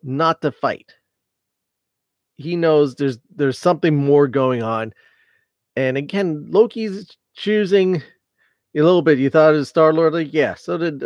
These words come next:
so did I. Um, he's choosing the greater good instead of his own personal, personal little battle. So I, uh,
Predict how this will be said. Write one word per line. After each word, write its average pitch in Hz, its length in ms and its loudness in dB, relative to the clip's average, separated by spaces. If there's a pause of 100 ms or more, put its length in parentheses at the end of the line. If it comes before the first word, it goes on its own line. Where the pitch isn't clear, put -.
(160)
so 226 120 -8
did 254 140 -10
I. 147 220 -6 (420)
Um, 151 400 -4 (600)
he's 185 300 -4
choosing 175 600 0 (640)
the 151 160 4
greater 180 420 4
good 131 440 0 (960)
instead 143 340 -4
of 135 120 -4
his 131 240 -4
own 135 280 -6
personal, 110 640 -10 (440)
personal 98 460 -16
little 113 300 -12 (380)
battle. 139 400 -6 (720)
So 117 240 -8
I, 135 260 0
uh, 135 460 2